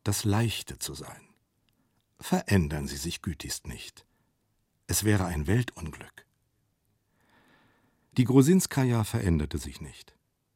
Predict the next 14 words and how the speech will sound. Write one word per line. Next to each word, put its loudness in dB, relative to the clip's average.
Sie 6
wog 4
sechsundneunzig 2
Pfund 0
seit 4
ihrem 2
achtzehnten 2
Jahr. -4
Das 2
war 6
ein 4
Teil 2
ihres -2
Erfolges -4